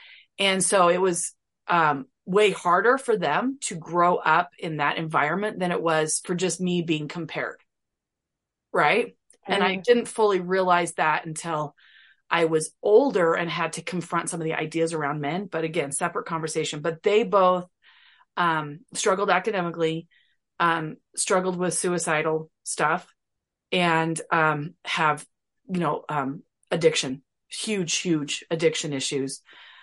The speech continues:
Speaker 1: My brother, just older than me, has been clean, um, where I'm not close to either of my siblings, um, uh, not because of their addiction per se, but family dynamics and wanting to protect my kids, you know?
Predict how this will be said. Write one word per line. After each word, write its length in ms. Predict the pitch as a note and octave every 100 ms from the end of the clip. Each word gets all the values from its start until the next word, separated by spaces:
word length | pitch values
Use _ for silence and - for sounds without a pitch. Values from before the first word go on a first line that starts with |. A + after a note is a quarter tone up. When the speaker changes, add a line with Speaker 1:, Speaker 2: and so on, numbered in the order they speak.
| _
Speaker 1:
My 360 | F3+ D#3+ D#3+ - _
brother, 320 | F3+ F#3 F3+
just 200 | F3 D#3+ -
older 300 | A3 B3 A3
than 180 | F3+ E3+
me, 220 | D#3+ D#3
has 240 | E3+ E3
been 200 | E3+ D#3+
clean, 500 | D#3+ F#3+ F3 E3 D#3+ D3
um, 340 | D3 C#3+ C3+ _ _ _ _ _ _
where 160 | - F3+
I'm 140 | F3+
not 160 | F3+ -
close 240 | - E3 E3
to 80 |
either 140 | F3 E3+
of 60 |
my 100 | D#3+
siblings, 500 | D3+ E3 D#3+ D#3+ D#3+
um, 380 | D#3 D3 C#3 C3+ _ _ _ _ _ _ _ _ _ _ _ _
uh, 260 | D3 C3 B2+ - -
not 280 | F#3+ F#3 F3
because 240 | F3+ E3
of 100 | D#3
their 160 | D3 C#3+
addiction 460 | C#3+ D3 - D3
per 120 | C#3+ D3
se, 280 | C#3 B2+
but 240 | B2+ - -
family 280 | D3+ D3 C#3
dynamics 720 | C3 B2 C3+ B2+ B2+ - - _ - - - _ _ -
and 180 | F3+ E3+
wanting 200 | E3+ D#3
to 100 | E3
protect 320 | - - -
my 160 | B2 B2
kids, 520 | - - E3+ - - -
you 140 | F#3
know? 300 | D#3 F3+ -